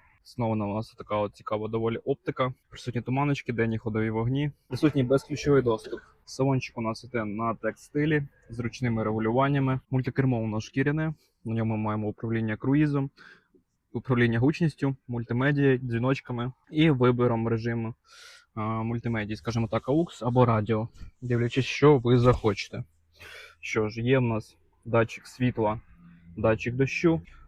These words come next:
пробігу у нас сто дев'яносто одна тисяча, ну, можна вже сказати, сто дев'яносто дві тисячі. Заводиться автівочка з кнопочки ось тут. Стоїть у нас класична для Нісанів, Кашкаїв, Жуків, мультимедієчка. З ауксом, з блютузиком, в принципі, все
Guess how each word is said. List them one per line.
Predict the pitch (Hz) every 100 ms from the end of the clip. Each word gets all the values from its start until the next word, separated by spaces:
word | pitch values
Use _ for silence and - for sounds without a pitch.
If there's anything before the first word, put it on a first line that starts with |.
| -
пробігу | 123 120 113 113
у | 107
нас | 110 101 - - -
сто | - - 117 110
дев'яносто | 110 110 110 107 - 101 -
одна | - 113 113 -
тисяча, | - - - 147 147 - -
ну, | 180
можна | 127 120
вже | 110
сказати, | - 110 107
сто | - 113
дев'яносто | 110 117 127 135
дві | 151
тисячі. | 156 139 135 - 131 - -
Заводиться | 143 147 127
автівочка | 123 123 123 135
з | -
кнопочки | 180 175 151 -
ось | 135 127
тут. | - 185 - - - - - -
Стоїть | - 123
у | 117
нас | 113
класична | 120 131 120 117
для | 110 117 113 110 104
Нісанів, | 120 117 123 117 113 - - - - -
Кашкаїв, | - - 143 147 139 123
Жуків, | 117 120 139 131 -
мультимедієчка. | 120 120 123 143 170 160 - 135 127 - - - - -
З | 113
ауксом, | 139 180 147 139 120
з |
блютузиком, | 120 120 165 151 131 120
в |
принципі, | 113 110 113
все | 113 123 110